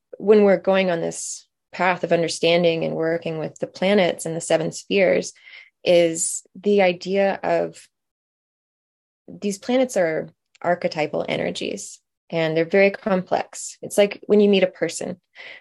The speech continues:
um, you don't just say, "Okay, that's John, and John is this," like, you can define John just by his name. Like, you have to get to know the person, right?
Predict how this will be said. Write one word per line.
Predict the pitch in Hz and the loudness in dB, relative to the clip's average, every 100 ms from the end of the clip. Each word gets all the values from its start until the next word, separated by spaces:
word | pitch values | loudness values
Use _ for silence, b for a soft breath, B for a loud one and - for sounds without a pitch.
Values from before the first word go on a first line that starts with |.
| B - | B -2
um, | 170 165 - 175 _ _ _ _ - | 0 0 -4 -10 _ _ _ _ 0
you | 226 | 4
don't | 247 214 | 4 4
just | 208 180 - - - _ _ _ _ _ | 2 2 -4 -12 -20 _ _ _ _ _
say, | - 175 165 | 2 4 4
"Okay, | 175 175 170 160 - - | 2 2 0 0 -2 -8
that's | 175 175 175 - - - _ _ _ _ - | -4 -2 -2 -2 -12 -16 _ _ _ _ -16
John, | - 180 156 156 151 160 - | 0 2 2 2 0 -4 -2
and | 156 151 151 | -2 0 0
John | 165 160 | 0 0
is | 160 151 | -2 -2
this," | 151 151 - _ _ _ _ _ _ _ _ - - - 170 | -6 -6 -12 _ _ _ _ _ _ _ _ -12 -10 -16 -2
like, | 170 - _ | -2 -2 _
you | 185 | -6
can | 175 160 - | -4 -4 -2
define | 170 180 170 165 | -2 2 2 2
John | 156 165 151 147 | 2 2 2 -2
just | 151 - | -4 -4
by | 147 147 | -2 -2
his | 143 143 | -4 -6
name. | 143 - - | -6 -6 -4
Like, | 160 170 | -4 0
you | 180 | 2
have | 190 185 | 2 0
to | 180 | 0
get | 170 - | 0 -2
to | - | -6
know | 175 165 156 151 | -6 0 2 2
the | 147 | -2
person, | 147 - - - - | -6 -10 -10 -8 -6
right? | - 185 202 | -2 -2 -4